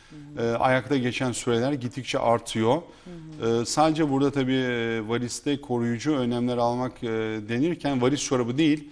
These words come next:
Speaker 2: hayat stili düzenlemeleri de çok önemli.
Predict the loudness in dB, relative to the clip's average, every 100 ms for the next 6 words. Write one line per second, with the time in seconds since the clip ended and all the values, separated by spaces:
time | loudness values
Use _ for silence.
0 | -20 -20 _ 0 0 0 -2 0 0 0
1 | -2 0 2 2 0 0 -2 -4 -4 -2
2 | 0 0 -2